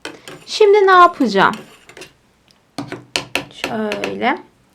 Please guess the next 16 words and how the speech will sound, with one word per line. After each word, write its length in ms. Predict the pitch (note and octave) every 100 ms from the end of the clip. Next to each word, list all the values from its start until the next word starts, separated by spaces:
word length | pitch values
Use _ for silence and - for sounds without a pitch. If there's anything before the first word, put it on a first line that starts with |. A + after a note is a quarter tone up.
| _ _ _ _ _ _ _ _ _ - - - - _ _ _ _ _ -
Bunu 400 | A#4 G4+ B3+ - -
biraz 240 | F4 F#4
önce 260 | F4+ F4+ F4
de 160 | F4+ F4
demiştim 460 | F4 F4+ - B4
ya 180 | D4+ A#3
ben 180 | G#3+ G#3
size. 460 | - G#3+ G3 G3 - - -
Orkidelerimizi 720 | D4 D#4 E4+ F#4+ F#4 F4 E4 B3+
suladığımız 540 | - D4 C#4+ E4 C5
zaman 240 | G4 B3+
arkadaşlar, 960 | A#3 B3 B3 G4 A#3 A3 - F3+ F#3 - _ _ _ _ -
lütfen 640 | D4+ F4+ - - C#4 B3+ B3+ _ -
altında 920 | C4+ C#4 D4 D4 D#4+ D#4 D4 D4 D4 D4+
su 300 | - - B3
birikmesin. 720 | C4 C#4 D4 G#3+ F#3+ - -